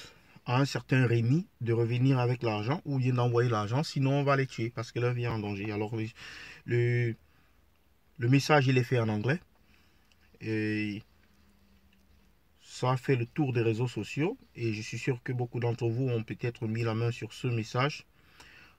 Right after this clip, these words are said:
ou sont rentrés en possession de ce message, euh. Donc, je pense que beaucoup d'entre vous sont rentrés en possession de ce message ou alors ont pu, euh, regarder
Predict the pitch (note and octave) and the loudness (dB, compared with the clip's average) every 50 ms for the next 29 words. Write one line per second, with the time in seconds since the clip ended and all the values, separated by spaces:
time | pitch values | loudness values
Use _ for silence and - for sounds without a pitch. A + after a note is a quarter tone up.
0 | _ _ _ - A#2 A#2 A#2 A2+ A2+ A2 - - - - C3 B2 B2 A#2 B2 B2 | _ _ _ -8 -6 -4 -2 -2 -2 -4 -6 -8 -6 -2 0 0 0 2 0 0
1 | A#2+ - C3 C3 B2+ A#2 - A#2 - - - - A#2+ A#2+ A2+ - - A2 A2 G2+ | 0 0 -2 -2 -2 -2 -6 -10 -12 -10 -6 -4 -4 -4 -4 -6 -6 -4 -4 -6
2 | - - - A2+ A2+ A2+ A2 - F#2+ F#2 F2+ F2+ F2+ F2 - - - - - - | -6 -6 -4 -4 -4 -4 -6 -8 -8 -8 -8 -8 -8 -10 -12 -16 -20 -20 -20 -20
3 | - - - - - - - - - - - - - - - - - - - - | -20 -20 -20 -20 -20 -20 -20 -20 -20 -20 -20 -20 -20 -20 -20 -20 -20 -20 -20 -20
4 | - - - - - - - - - - - - - - - - - - _ _ | -20 -20 -20 -20 -20 -20 -20 -20 -20 -20 -20 -20 -20 -20 -20 -20 -20 -20 _ _
5 | _ _ _ - - - - C#3+ C3 - - D#3+ E3 D#3 - - E3+ D#3 C3+ D3 | _ _ _ -20 -6 -2 0 0 2 4 6 6 6 6 6 4 4 6 6 4
6 | C#3 - D#3 D#3 D3+ C3+ C#3+ C3 A#2+ B2+ D3+ E3 D#3 - D#3+ D3 D3 C3 - D3 | 4 4 6 6 6 6 4 4 6 6 6 4 4 4 2 2 4 4 4 4
7 | D3 C3+ - C3 A#2+ A#2+ A2+ - D3 C#3 C#3 B2 - - B2+ B2+ A#2+ A#2 - B2+ | 2 2 2 -2 -4 -4 -2 0 2 2 2 2 0 0 0 0 0 0 0 0
8 | B2+ C#3 C#3+ C3 C3 B2+ B2 A#2+ B2 B2+ A#2+ A#2 A#2 A2+ A2+ G#2+ G#2+ A2 - - | 2 2 2 2 2 2 2 2 2 2 2 2 0 0 0 -2 -2 -4 -6 -10
9 | _ _ _ _ _ - - - _ - - D3 C#3+ C#3+ B2+ - G#2 G#2 G#2 A#2 | _ _ _ _ _ -20 -20 -20 _ 0 2 4 4 4 4 2 0 -2 -2 -2
10 | A#2+ B2 B2 A#2+ A#2 A#2 C3 C#3 C#3+ | 0 0 0 0 0 0 0 0 0